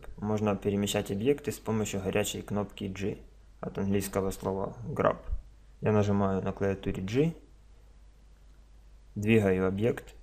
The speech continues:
и сейчас он у меня перемещается по всем трем осям одновременно. Это видно и слева внизу, и в меню Location.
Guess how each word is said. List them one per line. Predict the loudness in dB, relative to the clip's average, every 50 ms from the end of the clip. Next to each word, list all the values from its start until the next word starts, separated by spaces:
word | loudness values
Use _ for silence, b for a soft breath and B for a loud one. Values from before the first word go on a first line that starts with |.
| -18 -18 -18 -20 -20 -20 -20 -20 -20 -20 -20 -20 -20 -20 -12 -10
и | -6
сейчас | -4 -2 4 6 6 6 6 6
он | 2 4
у |
меня | 4 4 4 4 4 2 2
перемещается | 2 2 2 2 4 2 2 4 4 6 6 6 4 2 0
по | -2 -4 -4
всем | -2 2 2 2 2 2 0
трем | 2 2 2 2
осям | 2 0 0 0 0 2 2
одновременно. | 0 0 0 0 0 0 0 0 -2 -4 -6 -8 -10 -10 -6 -4
Это | -4 -2 0 0 0
видно | 0 0 -2 0 -2 -2
и | -2 -2
слева | -4 -4 -2 -2 0 0 0
внизу, | -2 0 0 0 0 0 2 2 2 0
и | 0 0 0 0 0
в |
меню | 2 2 2 2 2 2 2
Location. | 0 0 -2 -6 -10 -10 -10 -12 -12 -12 -14